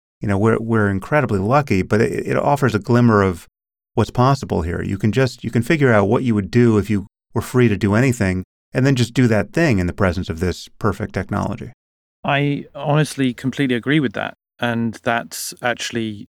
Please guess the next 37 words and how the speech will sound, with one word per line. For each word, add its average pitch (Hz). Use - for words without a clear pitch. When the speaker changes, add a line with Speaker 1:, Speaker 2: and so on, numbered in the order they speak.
Speaker 2:
you 120
know, 104
a 113
core 117
mission 110
of, 98
of 110
this 110
effort. 147
I, 104
I 113
think 117
that 101
it 117
is 107
a 113
good 127
thing 101
that 95
people 104
have -
to 104
struggle 110
with 101
the 98
challenge 104
in 110
the 101
future 101
of 104
figuring 107
out 101
how 104
to 101
spend 101
free 101
time. 101